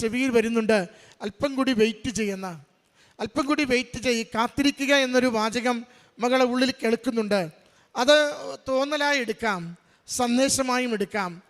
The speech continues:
മകളതിനെ അമ്മയുടെ സംരക്ഷണവും സന്ദേശവുമായി സ്വീകരിക്കുന്നത് കൊണ്ട്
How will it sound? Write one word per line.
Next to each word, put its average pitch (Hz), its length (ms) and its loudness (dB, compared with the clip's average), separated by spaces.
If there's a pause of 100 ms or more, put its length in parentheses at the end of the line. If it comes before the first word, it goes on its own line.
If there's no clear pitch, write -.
(300)
മകളതിനെ 285 480 2 (120)
അമ്മയുടെ 262 380 2 (120)
സംരക്ഷണവും 247 640 -2 (120)
സന്ദേശവുമായി 240 760 -2 (460)
സ്വീകരിക്കുന്നത് 247 680 4
കൊണ്ട് 220 200 2